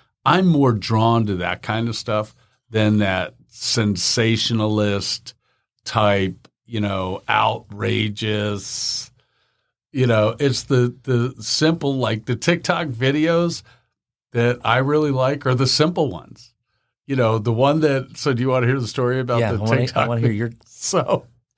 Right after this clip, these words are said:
Speaker 1: P J is, my wife, is recording a video of me unbeknownst to me.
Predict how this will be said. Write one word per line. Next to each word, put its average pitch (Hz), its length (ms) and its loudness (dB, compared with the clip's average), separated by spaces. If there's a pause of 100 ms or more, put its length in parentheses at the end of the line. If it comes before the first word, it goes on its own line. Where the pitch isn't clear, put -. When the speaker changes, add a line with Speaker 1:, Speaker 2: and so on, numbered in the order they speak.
(680)
Speaker 1:
P 220 240 0
J 117 520 2 (340)
is, 117 580 0
my 117 100 2
wife, 98 380 0 (320)
is 117 600 2 (140)
recording 147 640 2
a 127 40 4
video 120 520 0
of 92 140 -6
me 101 220 -8
unbeknownst 120 800 0
to 110 80 -6
me. 95 260 -6